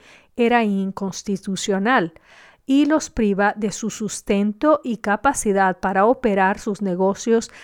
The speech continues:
después de que simplemente permitieron que los clientes entraran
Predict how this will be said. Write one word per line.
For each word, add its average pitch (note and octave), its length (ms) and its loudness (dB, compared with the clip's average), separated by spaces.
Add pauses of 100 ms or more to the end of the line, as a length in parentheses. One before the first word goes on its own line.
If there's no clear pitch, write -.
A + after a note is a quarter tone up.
(140)
después G#3+ 640 0
de A3+ 120 2
que F#3+ 140 -4
simplemente G#3 880 -2
permitieron G3+ 800 0
que G3+ 80 -4
los E3+ 200 -4
clientes A#3 680 0
entraran F#3+ 720 0